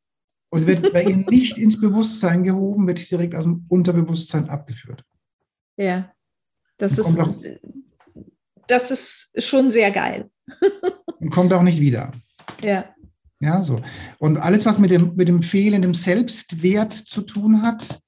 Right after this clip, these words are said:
Speaker 1: sind in der Regel immer, da, da, da spielen die Eltern üblicherweise immer eine relativ gr-,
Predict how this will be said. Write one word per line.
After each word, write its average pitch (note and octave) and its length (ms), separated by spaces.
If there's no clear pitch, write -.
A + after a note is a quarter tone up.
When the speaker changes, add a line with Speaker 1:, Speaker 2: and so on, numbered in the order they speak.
Speaker 1:
sind E3+ 180
in F3 80
der F3 140
Regel F3+ 200
immer, F3+ 380
da, E3+ 400
da, E3 240
da E3 160
spielen E3+ 300
die D#3+ 100
Eltern F3+ 380
üblicherweise E3+ 720
immer E3 200
eine D#3 180
relativ D#3 440
gr-, - 180